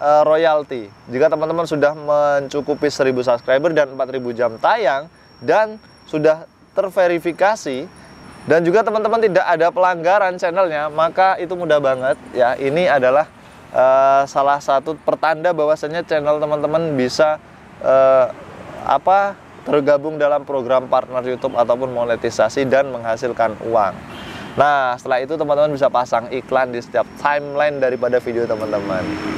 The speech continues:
Nice, kan? Tapi tidak hanya program partner YouTube, ya, guys, ya. Ada banyak sekali cara mendapatkan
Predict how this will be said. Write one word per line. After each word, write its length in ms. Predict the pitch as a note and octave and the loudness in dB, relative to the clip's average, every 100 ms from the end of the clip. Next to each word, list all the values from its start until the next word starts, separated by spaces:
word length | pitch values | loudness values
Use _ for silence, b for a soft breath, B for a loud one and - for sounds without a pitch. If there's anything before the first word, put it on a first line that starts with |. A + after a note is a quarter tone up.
| - | -2
Nice, 320 | C#3+ E3+ D#3+ | 0 0 -4
kan? 320 | D3 D3+ E3+ A3 - - - - - - - - - - - - | -4 -2 -2 -4 -14 -20 -18 -14 -12 -12 -12 -12 -12 -12 -10 -2
Tapi 320 | F#3+ G#3+ B3+ C4+ | 2 2 2 -2
tidak 180 | A#3 G#3 | 0 0
hanya 840 | G#3 G#3+ G#3 A3 B3 B3 B3 B3 G#3+ - | 2 2 0 0 -2 0 0 -2 -6 -12
program 480 | F#3 F#3 F3 G3+ G#3 | -2 0 2 2 0
partner 460 | G3 F#3+ F3 E3+ E3 | -2 -4 -2 -4 -2
YouTube, 400 | F3 F3 F#3 D3+ | -4 -4 -6 -4
ya, 140 | B2+ A#2+ | -2 0
guys, 220 | B2+ - | -2 0
ya. 220 | A2 A2+ - - - - | -2 -2 -8 -18 -16 -2
Ada 240 | B2+ C#3+ E3+ | 2 2 2
banyak 400 | C#3 E3 F#3 F3 | 2 0 -2 -8
sekali 560 | F3 E3+ F3+ F#3 F#3 - - - | -2 0 0 -2 -4 -10 -20 -4
cara 480 | D#3 D#3+ F3 F3 D3+ | 0 2 4 2 0
mendapatkan 880 | D3+ D#3+ C#3+ C#3+ C#3+ C#3+ - E3+ E3+ | -4 -2 0 0 2 0 0 -2 -2